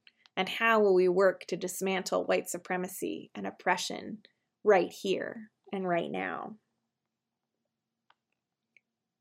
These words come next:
However we place ourselves in the story of God's goodness, we can't separate ourselves from God's providence.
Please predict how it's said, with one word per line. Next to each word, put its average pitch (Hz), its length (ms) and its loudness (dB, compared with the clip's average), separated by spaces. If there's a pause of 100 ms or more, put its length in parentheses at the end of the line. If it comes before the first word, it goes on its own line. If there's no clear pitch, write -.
(140)
However 269 380 12
we 254 140 10
place 254 420 12
ourselves 233 920 12 (300)
in 220 260 10
the 202 120 12
story 208 920 12
of 185 500 4
God's 202 600 12
goodness, 185 500 6
we 214 140 2
can't 240 420 6
separate 220 560 6
ourselves 190 580 6
from 196 140 0
God's 175 380 4
providence. - 760 -6